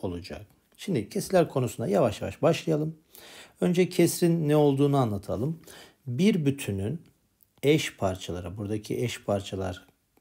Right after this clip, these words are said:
ifadesine dikkat edin. Ayrılmasıyla gösterilen ifadelere kesir denir. Mesela burada bir bütün görüyorsunuz. Bunu pasta gibi düşünün. Kare bir pasta. Bunu dört eşit parçaya bölmüş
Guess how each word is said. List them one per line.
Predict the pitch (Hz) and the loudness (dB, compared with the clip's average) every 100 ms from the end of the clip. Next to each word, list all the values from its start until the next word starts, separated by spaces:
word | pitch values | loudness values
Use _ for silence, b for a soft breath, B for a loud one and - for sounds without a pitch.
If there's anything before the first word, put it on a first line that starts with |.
| _ _ - | _ _ -16
ifadesine | 123 - 90 - 120 | -12 -10 -10 -12 -8
dikkat | 131 135 156 | -6 0 0
edin. | 147 160 160 B B B B | 0 -4 -6 B B B B
Ayrılmasıyla | 147 208 214 165 110 - 90 92 | 0 4 4 2 -2 -6 -8 -6
gösterilen | 131 143 - 104 90 90 | -4 -4 -4 -6 -6 -8
ifadelere | 147 - 90 - 90 92 160 196 233 - | -8 -6 -6 -6 -8 -2 -2 -2 -8 -14
kesir | - 113 - 170 151 | -4 -4 -2 -4 -4
denir. | 110 95 92 90 - - | -4 -4 -6 -8 -10 -8
Mesela | 165 156 104 104 151 | -6 -4 -2 -2 0
burada | 131 101 95 | 0 -2 -2
bir | 147 - - _ _ _ _ _ _ - | -4 -6 -18 _ _ _ _ _ _ -6
bütün | 139 165 131 | -2 -2 0
görüyorsunuz. | 104 104 104 139 | 0 0 -2 -4
Bunu | 160 175 | -4 -2
pasta | - 160 - 175 | 0 0 0 -2
gibi | 113 92 | -2 -4
düşünün. | - - 123 135 | -8 -8 -8 -6
Kare | - 104 98 | 0 0 0
bir | 90 | -6
pasta. | - 87 - - 180 - B B B B B _ | -8 -10 -6 -4 -4 -6 B B B B B _
Bunu | 165 214 165 | 2 4 6
dört | 226 240 190 | 6 6 2
eşit | 175 135 - | 2 -2 -2
parçaya | 156 160 - - 156 131 | 2 2 2 2 2 2
bölmüş | 104 95 85 170 220 - | 0 -2 -2 -4 -6 -12